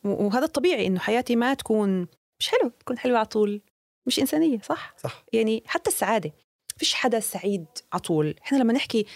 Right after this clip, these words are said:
Speaker 1: تدريب للسعادة، تدريب للسعادة ك-، بشكل عام، إنه كحياتي تكون سعيدة بشكل عام، بس
Speaker 2: مهم.
Speaker 1: مش إنه كل يوم أنا أكون سعيد.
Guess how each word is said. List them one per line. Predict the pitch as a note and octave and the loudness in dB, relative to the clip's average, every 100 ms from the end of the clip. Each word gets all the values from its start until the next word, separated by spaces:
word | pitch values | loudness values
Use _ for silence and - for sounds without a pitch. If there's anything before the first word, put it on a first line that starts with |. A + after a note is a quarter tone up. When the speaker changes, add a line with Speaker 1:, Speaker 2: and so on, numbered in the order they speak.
| - | -8
Speaker 1:
تدريب | F3+ F3+ B3+ | -4 -2 -2
للسعادة، | A#3+ - B3 D4+ C#4+ | -2 0 2 2 0
تدريب | - G#3+ | -2 -4
للسعادة | A#3 A#3 A#3 B3 | -2 -2 -2 -2
ك-، | A#3+ A#3+ - _ _ _ - | 0 -2 -4 _ _ _ -4
بشكل | E4 F4 | -2 0
عام، | E4 D#4+ D4+ _ - | 0 -4 -6 _ -2
إنه | B3 B3 | 0 0
كحياتي | C4 C#4+ E4+ G4 D#4 | 0 2 4 4 0
تكون | - C4+ | 0 -2
سعيدة | B3+ B3+ C4 B3 | -2 -4 -6 -4
بشكل | A#3 B3 B3 | -2 -2 0
عام، | A3+ A3 | 0 0
بس | G3 | 0
Speaker 2:
مهم. | |
Speaker 1:
مش | B3+ | 2
إنه | D4 A#3 - | 2 0 0
كل | B3 A3+ F#3+ | 0 2 2
يوم | F#3 E3+ D#3 | 2 0 -2
أنا | D3+ | -6
أكون | - - | -6 -10
سعيد. | - | -10